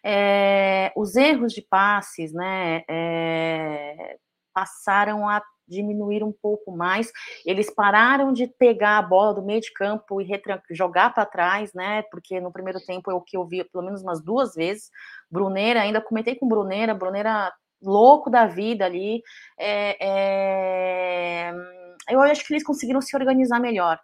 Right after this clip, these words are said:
né? É, <clears throat> a Raça é um time que vem, é, cara-, com muita característica, né? De lutar, de raça, de ir até o final. Apesar de que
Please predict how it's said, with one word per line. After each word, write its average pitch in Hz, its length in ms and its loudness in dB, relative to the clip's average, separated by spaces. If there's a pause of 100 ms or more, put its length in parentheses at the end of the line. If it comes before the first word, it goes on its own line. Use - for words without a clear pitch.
né? 208 220 -6 (560)
É, 196 340 -2 (140)
<clears throat> 226 500 -2
a 190 100 0
Raça 196 720 -2 (640)
é 262 100 0
um 285 240 0
time 254 320 -4
que 262 160 -6
vem, 247 320 -6 (160)
é, 208 220 -4
cara-, 233 280 -2 (320)
com 240 120 -4
muita 311 240 -2
característica, 233 680 -6
né? 196 140 -6
De 180 100 -10
lutar, 190 540 0 (240)
de 165 160 -8
raça, 208 500 0
de 175 100 -8
ir 214 40 0
até 208 180 -4
o 196 60 -4
final. 190 600 -6 (800)
Apesar 269 560 2
de 214 140 -4
que 240 520 -2